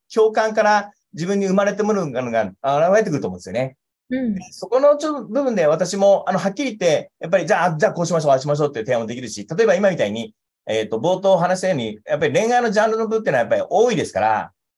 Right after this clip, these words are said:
Speaker 1: で、やっぱりぜ-、全部のジャンルをやろうというよりかは、やっぱりその中で、じゃあどんな風にして覚えていこうか。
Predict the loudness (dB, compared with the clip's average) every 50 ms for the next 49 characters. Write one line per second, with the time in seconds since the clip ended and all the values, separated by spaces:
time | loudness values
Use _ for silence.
0 | _ 0 0 0 0 -2 -8 _ _ _ -10 -4 -2 -2 -2 -2 -6 -10 -10 -8
1 | -2 0 2 2 2 2 2 2 2 2 2 2 2 2 2 2 2 4 4 6
2 | 6 4 4 2 2 2 0 -4 -4 -2 -4 -4 -4 -2 0 2 4 4 4 2
3 | 0 -2 -6 _ _ -10 -4 -4 -2 0 0 0 2 2 0 0 2 0 0 -2
4 | -2 0 -2 -2 -4 -4 -6 -4 -2 0 2 2 0 2 0 -2 0 0 -2 0
5 | 0 0 -2 -2 -6 -10 -12 -14 _